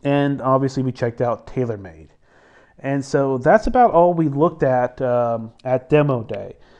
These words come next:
And, um, some of them were good, some of them were just okay, um, and some of them really underwhelmed, uh, us, or at least, um, you know, at least they underwhelmed me. I just, uh,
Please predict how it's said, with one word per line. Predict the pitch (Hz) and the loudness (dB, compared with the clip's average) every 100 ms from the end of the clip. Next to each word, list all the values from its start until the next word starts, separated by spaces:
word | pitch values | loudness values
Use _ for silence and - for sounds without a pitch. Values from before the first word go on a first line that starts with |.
| _ _ - | _ _ -12
And, | 120 120 120 | -8 -6 -4
um, | 120 120 117 | -2 -2 -6
some | 117 165 | 0 4
of | 165 | 4
them | 160 | 4
were | 139 | 0
good, | 147 160 170 165 | 4 6 6 4
some | 165 151 | 2 0
of | 143 | 2
them | 143 | 0
were | 135 | 0
just | 131 131 - | -2 -2 0
okay, | 131 123 147 139 135 135 123 - _ _ - _ _ _ _ _ _ - | -2 -2 0 2 2 2 0 -8 _ _ -20 _ _ _ _ _ _ -16
um, | 131 131 123 123 123 123 120 113 - | -6 -2 0 0 0 -2 -4 -6 -10
and | 127 120 | -10 -6
some | - 135 | -2 -2
of | 127 | 0
them | 127 120 120 - - _ _ - | 0 0 -4 -12 -20 _ _ -14
really | 123 127 160 185 156 135 | -12 -8 -2 2 2 2
underwhelmed, | 123 127 127 123 123 123 120 113 - | 0 -2 0 0 2 2 0 -6 -10
uh, | - 113 107 104 - | -6 -4 -2 -6 -4
us, | 123 120 - | 0 0 -2
or | 117 | -4
at | 117 | -4
least, | 131 135 - 123 | -4 -6 -6 -4
um, | 113 107 104 98 _ _ _ _ _ _ _ _ _ _ | -4 -4 -8 -16 _ _ _ _ _ _ _ _ _ _
you | 120 | -10
know, | 110 107 113 113 | -10 -8 -10 -12
at | 123 | -4
least | 135 123 | -4 -2
they | 127 120 | -4 -2
underwhelmed | 123 123 117 117 113 107 - | -2 -4 -4 -4 -4 -8 -12
me. | 110 113 110 | -10 -8 -8
I | 104 110 | -8 -8
just, | 113 - - | -10 -14 -16
uh, | 110 104 98 | -12 -10 -12